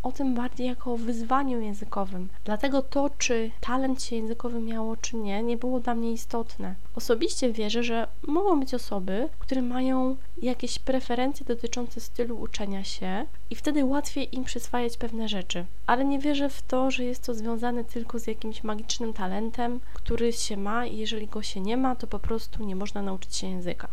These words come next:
Są osoby, które pewne rzeczy łapią nieco szybciej, są osoby, które potrzebują więcej czasu. Ja należałam do tej drugiej grupy osób, które potrzebowały więcej czasu. I faktycznie język angielski to były dla mnie lata pracy,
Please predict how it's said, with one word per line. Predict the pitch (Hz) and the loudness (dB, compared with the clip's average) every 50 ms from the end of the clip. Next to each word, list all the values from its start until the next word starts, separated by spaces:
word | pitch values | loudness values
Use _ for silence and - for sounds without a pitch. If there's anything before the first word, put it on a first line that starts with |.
| - - - | -2 -2 0
Są | - - 294 | 0 2 2
osoby, | 311 302 - 294 233 262 262 | 2 2 2 0 0 0 0
które | - - - 233 247 240 240 240 240 - | 0 0 0 0 0 0 0 0 0 0
pewne | - 247 233 240 240 233 | 0 0 0 0 0 0
rzeczy | 233 220 - - 226 | 0 0 0 0 0
łapią | 226 233 226 - 226 226 | 2 2 2 2 0 0
nieco | 220 214 214 - - 208 | 0 0 -2 0 0 0
szybciej, | - - 185 180 - - - - 214 240 285 339 349 - | 0 0 0 -2 -2 -2 -2 -2 0 0 0 0 -2 -2
są | - - - 254 240 | -2 0 0 0 0
osoby, | 240 240 - 240 240 254 330 370 370 | 0 0 0 0 0 0 0 0 0
które | - - - - 240 262 277 | 0 0 2 2 2 2 2
potrzebują | 262 - - - - - 240 214 240 240 240 233 | 2 2 2 2 2 0 0 0 0 0 0 0
więcej | 220 233 233 226 - 233 226 | 0 0 0 0 0 0 0
czasu. | - 226 208 196 - - - - - - | 0 0 0 0 0 -2 -2 -2 -2 -2
Ja | 202 220 240 254 | 0 2 2 2
należałam | 269 262 247 247 233 240 247 247 240 | 2 2 2 0 0 0 0 0 0
do | 233 240 | 0 -2
tej | 208 214 202 | -2 -2 -2
drugiej | 190 220 226 226 233 226 | 0 0 0 0 -2 -2
grupy | 214 220 226 - - - - | -2 0 0 2 2 2 2
osób, | - 226 - - 247 - | 0 0 0 0 0 0
które | - - - 220 | 0 0 0 0
potrzebowały | 220 - 208 - - - 196 185 180 185 202 214 214 208 | 0 0 0 0 0 0 0 0 0 0 0 0 0 0
więcej | 202 - 202 202 196 - 202 190 | 0 0 0 -2 -2 -2 -2 -2
czasu. | - 202 175 170 - - - 185 180 - - - - | -2 -2 -2 -2 -2 -2 -2 -2 -2 -2 -2 -2 -2
I | 226 | 0
faktycznie | - - 247 240 - - 269 - - 302 302 302 302 294 269 | 0 0 0 0 0 0 0 0 0 0 0 2 2 2 2
język | 254 262 254 262 269 262 - | 2 2 2 0 0 0 0
angielski | 247 233 233 233 233 226 226 233 - - - 240 262 262 | -2 -2 -2 0 0 0 0 -2 -2 -2 -2 -2 -2 -2
to | - 240 | -2 0
były | 214 - 226 247 254 | 0 0 0 0 0
dla | 233 226 208 208 202 | 0 0 0 0 0
mnie | 233 262 262 226 | 0 0 0 0
lata | 202 190 - - 226 240 | -2 -2 -2 -2 -2 -2
pracy, | - - - 294 269 247 - - - - 185 175 | 0 0 0 0 0 0 -2 -2 -2 -2 -2 -2